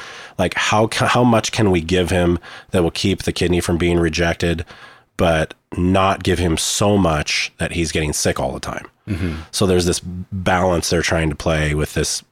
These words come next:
Speaker 1: P H level swimming pool of your body, um, that they're trying to navigate during that three months. And so for ninety days, I was basically at home,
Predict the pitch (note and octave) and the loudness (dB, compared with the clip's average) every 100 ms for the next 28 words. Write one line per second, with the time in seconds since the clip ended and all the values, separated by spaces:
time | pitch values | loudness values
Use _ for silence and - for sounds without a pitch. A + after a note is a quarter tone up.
0 | _ - - F2+ E2+ E2 - - F#2+ E2+ | _ -10 -2 0 2 0 -2 -6 0 0
1 | D#2+ D#2+ D#2 D#2 - - G2 F#2 E2+ - | 2 2 0 -2 -4 0 2 4 2 2
2 | D#2+ D#2 D2+ D2+ D#2+ D#2+ D2 C#2 C2+ - | 0 0 0 0 0 0 -2 -6 -10 -14
3 | - - - _ - E2 D#2+ D2+ D2 D2 | -20 -20 -20 _ 0 2 2 2 0 -2
4 | - _ - F2+ F2 - F2 D#2+ F#2 G#2+ | -6 _ -2 0 0 0 0 2 2 2
5 | F#2+ E2+ D#2+ D#2+ D#2+ D2+ - E2 D#2+ D#2 | 2 2 0 0 2 0 -2 -2 2 2
6 | D2+ D2 - - - - - F2 E2+ F#2+ | 0 -2 -6 -10 -20 -20 -6 -2 2 0
7 | - E2+ F2+ G2 G2+ F2+ F2 E2+ E2 D#2+ | 2 2 2 2 2 2 0 2 2 0
8 | D#2+ D#2+ E2+ E2+ E2 - E2 D#2+ D#2+ | 0 0 0 0 0 0 2 2 0